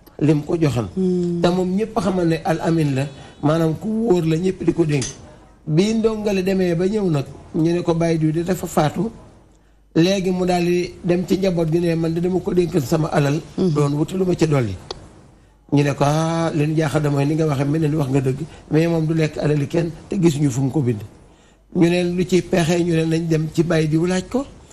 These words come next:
Speaker 1: Bu ñu demee ci Baye diw laaj ko, mu ne ko da ngay dem bu guddee ci xur sàngam ci Màkka, nga julli fa ñaari rakka. Boo fa tëddee ba nelaw,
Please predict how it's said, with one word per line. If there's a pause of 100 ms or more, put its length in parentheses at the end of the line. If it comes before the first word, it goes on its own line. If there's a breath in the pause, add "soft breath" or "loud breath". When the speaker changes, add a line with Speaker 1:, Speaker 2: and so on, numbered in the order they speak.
(120 loud breath)
Speaker 1:
Bu
ñu
demee
ci
Baye
diw
laaj
ko, (320 loud breath)
mu
ne
ko
da
ngay
dem
bu
guddee (280)
ci
xur
sàngam
ci
Màkka, (460 loud breath)
nga (360)
julli
fa
ñaari
rakka.
Boo
fa
tëddee
ba
nelaw,